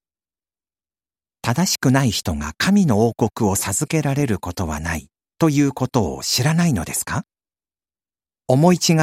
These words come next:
いをしてはなりません。性的に不道徳な人、偶像を崇拝する人、姦淫をする人、同性愛行為に身を任せる人、同性愛にふける人、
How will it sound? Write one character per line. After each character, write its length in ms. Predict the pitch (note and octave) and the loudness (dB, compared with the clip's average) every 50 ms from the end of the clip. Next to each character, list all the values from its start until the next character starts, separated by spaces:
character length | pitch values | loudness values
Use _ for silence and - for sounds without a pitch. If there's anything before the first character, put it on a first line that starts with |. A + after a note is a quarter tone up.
| D#3 D3+ | 2 2
い 100 | D3 D3+ | 2 2
を 40 | |
し 100 | C#3+ - | 0 0
て 80 | - D3 | 0 -2
は 100 | A#2+ G2 | -2 -2
な 120 | D#2+ D#2+ | -2 -4
り 80 | D#2 E2 | -6 -6
ま 120 | D#2+ D2+ | -6 -6
せ 160 | - - F#2+ D#2 | -6 -4 -4 -4
ん。 120 | C#2 - - _ _ _ _ _ _ _ _ _ _ _ _ _ _ _ _ _ _ _ _ - | -6 -8 -12 _ _ _ _ _ _ _ _ _ _ _ _ _ _ _ _ _ _ _ _ -8
性 300 | - - - F#3+ G3 G3+ | -4 0 2 2 2 2
的 280 | G3+ G3 F3+ - F#3+ F3+ | 2 0 2 4 4 4
に 80 | E3+ D3 | 4 4
不 140 | - C#3+ | 2 2
道 180 | C3 D3 B2 A2 | 2 4 2 2
徳 220 | - F#2+ - - | 0 -4 -6 -8
な 100 | D2+ C#2+ | -8 -8
人、 360 | - - - - - - - _ _ _ _ _ _ _ _ _ _ _ _ - | -10 -10 -10 -12 -14 -14 -16 _ _ _ _ _ _ _ _ _ _ _ _ -4
偶 240 | - A2 D3 E3 | 0 2 2 4
像 280 | D3+ E3 D3+ C#3+ C#3 C3 | 4 4 2 4 2 2
を 80 | B2 A#2+ | 0 0
崇 260 | - - A#2+ A2+ G#2 | 0 -2 0 -2 -2
拝 220 | - - F2 E2 | -2 -4 -6 -6
す 180 | - - - D2 | -6 -6 -6 -8
る 100 | - - | -12 -14
人、 300 | - - - - C2+ - _ _ _ _ _ _ _ _ _ _ _ _ - | -14 -14 -16 -16 -16 -18 _ _ _ _ _ _ _ _ _ _ _ _ -8
姦 220 | - - A2+ A#2+ | -4 -2 0 2
淫 280 | A#2+ A2+ G#2+ G2+ F#2 E2+ | 2 2 2 0 0 -2
を 80 | D#2 | -2
す 160 | - - - | -4 -4 -6
る 100 | - - | -6 -10
人、 300 | - - - - - - _ _ _ _ _ _ _ _ _ _ _ _ _ _ - | -12 -12 -12 -12 -14 -14 _ _ _ _ _ _ _ _ _ _ _ _ _ _ 0
同 180 | B2 C3+ F3+ | 0 2 2
性 300 | G3 - - G#3 G3 G3 | 2 2 2 2 4 4
愛 160 | F#3 F3+ F3+ - | 4 2 0 0
行 260 | - - F3 E3 D3+ | -2 0 0 2 2
為 100 | A2 F2+ | 2 2
に 160 | E2+ D#2+ D#2+ | 0 -2 -2
身 180 | E2+ G2 B2+ C#3+ | 0 0 0 2
を 100 | C#3+ B2+ | 0 0
任 300 | A#2 G#2+ - B2+ A#2 - | -2 -2 -2 -4 -4 -4
せ 100 | - G#2 | -4 -6
る 100 | - C#2 | -6 -8
人、 340 | - - - - - - _ _ _ _ _ _ _ _ _ _ _ _ _ - | -12 -14 -16 -16 -18 -18 _ _ _ _ _ _ _ _ _ _ _ _ _ -2
同 180 | B2 D3+ F#3+ | 0 0 0
性 300 | G3 - G3 F#3+ F3+ C3 | 0 0 0 0 2 0
愛 160 | F2+ D#2 D2+ | 0 -2 -2
に 100 | D2 D2 | -4 -6
ふ 100 | - - | -8 -8
け 140 | - - A#2 | -6 -4 -4
る 80 | F#2 E2 | -4 -4
人、 320 | - - - - - - | -10 -12 -14 -14 -14 -16